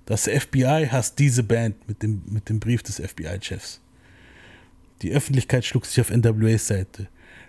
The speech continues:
Free Speech et cetera. Das F B I darf sich nicht in Zensur einmischen. Dre bedankt sich heute noch bei dem F B I. Es hätte ihm viel Geld gemacht. Je mehr man Kindern sagt, sie dürfen etwas nicht hören,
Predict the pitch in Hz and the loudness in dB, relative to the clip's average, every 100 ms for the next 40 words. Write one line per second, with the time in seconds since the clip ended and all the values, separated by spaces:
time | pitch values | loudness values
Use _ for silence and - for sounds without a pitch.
0 | _ - - 135 - - 120 113 90 - | _ -6 2 2 2 0 0 0 -4 -6
1 | - - - 98 - - - - - - | -8 -8 -12 -12 -16 -20 -20 -14 -10 -4
2 | 131 - 120 131 135 123 117 - - 139 | -4 -2 0 0 2 0 0 -2 0 0
3 | - 120 131 117 120 98 107 101 98 - | 0 -2 0 2 0 0 -2 -2 -4 -6
4 | 98 - _ - - - - - - 123 | -10 -10 _ -20 -20 -20 -20 -20 -2 0
5 | 127 117 127 - - 135 123 117 - 110 | 2 2 0 0 0 2 4 2 2 0
6 | 110 95 98 - 87 90 92 _ - - | 0 0 -4 -4 -6 -6 -8 _ -20 -20
7 | - - - 123 117 107 - 147 117 113 | -20 -6 -2 2 2 0 2 2 4 0
8 | 110 90 87 82 - - - - - _ | 0 -6 -6 -10 -18 -20 -20 -20 -20 _
9 | - - - - _ _ - - - - | -20 -20 -20 -20 _ _ -20 -20 -12 -2
10 | 113 131 151 - 151 147 117 131 - 117 | 2 4 4 4 4 4 4 2 2 2
11 | 127 131 127 117 113 123 - 127 127 | 2 4 2 0 2 0 2 2 4